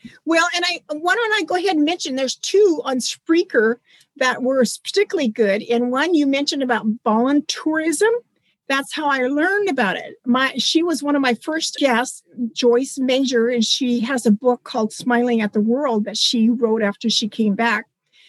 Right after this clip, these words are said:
And she went to twelve different countries. And, um, she tells a couple fabulous stories that I do include in my book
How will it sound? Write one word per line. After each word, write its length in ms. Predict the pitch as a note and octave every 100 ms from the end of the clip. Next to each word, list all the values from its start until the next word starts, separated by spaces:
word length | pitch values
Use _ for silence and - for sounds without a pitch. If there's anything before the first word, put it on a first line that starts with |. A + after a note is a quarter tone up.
| _ _
And 260 | A#3 A#3 A3
she 280 | - C#4+ -
went 180 | C4+ B3+
to 100 | A#3
twelve 360 | - C4+ C4+
different 300 | D4+ D4+ C#4
countries. 640 | - A3 C4 A#3+ G3+ B3+ - _ _ _ _ -
And, 440 | A#3 A3+ G#3+ A3 -
um, 320 | A3 G#3+ G#3+
she 180 | - B3
tells 300 | - B3+ A#3+
a 40 |
couple 260 | A#3 D4 A3
fabulous 580 | - B3 B3+ C4+ A3 -
stories 420 | - C4 C4 G#3+
that 140 | A3
I 120 | A3
do 280 | G#3 B3+ C#4+
include 500 | D#4 B3 - C#4+ D4+
in 120 | C4
my 240 | A3+ A#3+ D4
book 340 | A3+ G3+ G3